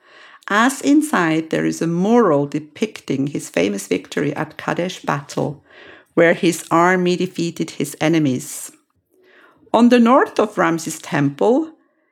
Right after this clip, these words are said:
the Nefertari temple, which was built by Ramses the Second to his favorite wife, Queen, who was his favorite among two hundred wives and concubines.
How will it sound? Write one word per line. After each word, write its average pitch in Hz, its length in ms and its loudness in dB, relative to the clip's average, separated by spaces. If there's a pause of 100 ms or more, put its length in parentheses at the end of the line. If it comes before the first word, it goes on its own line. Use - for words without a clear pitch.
the 170 80 4
Nefertari 165 760 2
temple, 147 720 -2
which 180 220 -4
was - 160 -6
built 277 280 2
by 170 140 -2
Ramses 151 380 -2
the 147 100 -12
Second 143 440 -6
to 156 100 -4
his - 260 -8
favorite 285 580 -2
wife, - 380 -2
Queen, 123 580 -2 (440)
who 330 260 6
was 185 640 2 (160)
his - 300 2
favorite 170 720 2
among 170 420 2
two 349 280 4
hundred 214 440 0
wives 143 500 -2
and 175 160 0
concubines. - 1040 -4